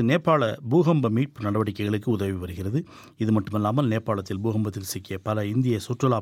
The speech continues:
பயணிகளையும் மீட்டு வருகிறது. இது குறித்த செய்திக்குறிப்பொன்றை வழங்குகிறார் டெல்லியிலிருந்து ஜெயக்குமார்.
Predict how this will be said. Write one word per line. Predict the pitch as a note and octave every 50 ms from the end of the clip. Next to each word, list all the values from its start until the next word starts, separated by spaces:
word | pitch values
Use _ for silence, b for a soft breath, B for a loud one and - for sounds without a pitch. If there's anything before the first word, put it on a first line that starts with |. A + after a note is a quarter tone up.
| -
பயணிகளையும் | G#2+ G#2 G2+ G2 G2 G#2+ C3+ D3 B2+ A2
மீட்டு | G#2+ - G2+ F#2+
வருகிறது. | F#2 F2+ F2+ F2+ F2+ G#2+ D3+ D#3 B B B B B B B -
இது | B2 B2+ A#2+
குறித்த | A#2 A2+ - A#2+ A2+ -
செய்திக்குறிப்பொன்றை | C#3+ C#3+ C3+ A#2 - B2 A#2+ - A#2+ G#2+ G#2+ G2+
வழங்குகிறார் | G#2+ A2 G#2 G2+ A2 A2+ B2 A2+ F#2+
டெல்லியிலிருந்து | G#2+ A2 A2 G#2 F#2+ F#2 F2+ F2+ F2+ F2+ F2+
ஜெயக்குமார். | G#2+ A2 G#2 - - F2 E2 - -